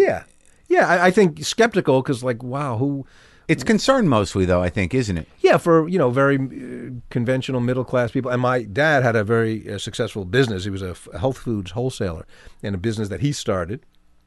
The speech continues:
Speaker 2: Really? They had health food back then?
Speaker 1: Yeah, he, he was, and he was not a particularly health nut guy. He just stumbled into this thing, and that for twenty-five years was not a moneymaker. It was like, you know, delivering salt-free pe-, food,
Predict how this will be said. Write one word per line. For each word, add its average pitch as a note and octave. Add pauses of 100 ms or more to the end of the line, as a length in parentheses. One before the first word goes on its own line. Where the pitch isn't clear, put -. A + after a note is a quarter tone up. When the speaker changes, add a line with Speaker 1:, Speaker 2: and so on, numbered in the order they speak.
(140)
Speaker 2:
Really? G3+
They D3
had D#3
health D#3+
food G3+
back G3
then? A#3
Speaker 1:
Yeah, C#4
he, G#3+ (380)
he F#3
was, F3
and D#3
he G3+
was A#3+
not D#4
a -
particularly E3+
health F3
nut C#3+
guy. D#3+
He C3+
just C#3+ (240)
stumbled C#3
into B2+
this A2
thing, A#2+
and A2
that A2+
for - (200)
twenty-five A#2+
years B2
was G2
not D3
a -
moneymaker. F#2 (380)
It G#2+
was G#2
like, G2
you A2+
know, F2+ (260)
delivering G#2+
salt-free A#2+
pe-, G#2+
food, G#2+